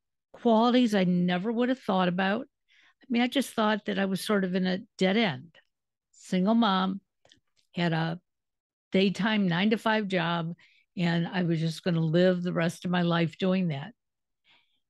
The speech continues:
And that one weekend turned me into saying, "You know what? I can learn even more."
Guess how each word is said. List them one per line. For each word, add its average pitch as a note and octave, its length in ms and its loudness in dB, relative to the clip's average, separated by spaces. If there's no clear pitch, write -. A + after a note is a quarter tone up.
And F3+ 160 6
that F3 160 0
one G#3+ 800 0
weekend G#3+ 540 0
turned G3+ 300 2
me G#3 180 2
into F#3 240 0
saying, E3+ 380 -2
"You D3+ 80 -2
know E3+ 120 -2
what? G#3+ 220 -2
I G3+ 180 2
can F3+ 240 0
learn D#3+ 220 2
even D#3 300 0
more." D#3 340 -4